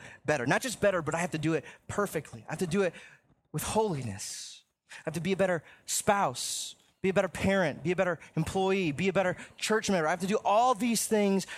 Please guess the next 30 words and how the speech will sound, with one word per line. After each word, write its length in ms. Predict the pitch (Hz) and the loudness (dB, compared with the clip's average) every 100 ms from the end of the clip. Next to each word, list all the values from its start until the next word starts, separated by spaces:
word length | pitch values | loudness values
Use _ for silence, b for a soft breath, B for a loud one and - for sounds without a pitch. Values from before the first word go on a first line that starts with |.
| B - | B -2
to 100 | 175 | 2
the, 160 | 190 - | 0 0
to 100 | 196 | 0
the 160 | 185 214 | 0 2
nth 220 | 233 - | 0 0
degree 300 | 202 190 196 | -2 0 0
with 160 | 165 | -2
perfection. 760 | - 202 - 214 - - 117 107 _ _ _ _ _ _ _ b b | -2 -2 0 -2 -2 -6 -6 -12 _ _ _ _ _ _ _ b b
And 80 | 202 | 2
so 120 | 233 | 4
what, 180 | 226 - | 4 4
when 140 | 226 | 2
we 80 | 240 | 2
see 240 | - 269 | 2 2
this, 160 | 269 208 | 2 2
when 100 | 220 | 2
we 100 | 233 | 2
look 260 | - 240 285 | 2 0 2
at 100 | 226 | 2
this 280 | 226 - | 0 -2
with, 220 | 202 214 196 | -2 0 2
without 260 | 208 233 | 2 2
a 60 | 226 | 0
Christian 420 | - 247 - 214 | 0 0 2 2
worldview 320 | 208 220 208 | 2 0 0
that's 180 | 202 - | -2 2
not 300 | 214 180 143 | 0 0 -2
based 320 | 202 233 - | 0 2 2
on 140 | 208 180 | 0 0
grace, 360 | 196 233 208 | 0 0 -2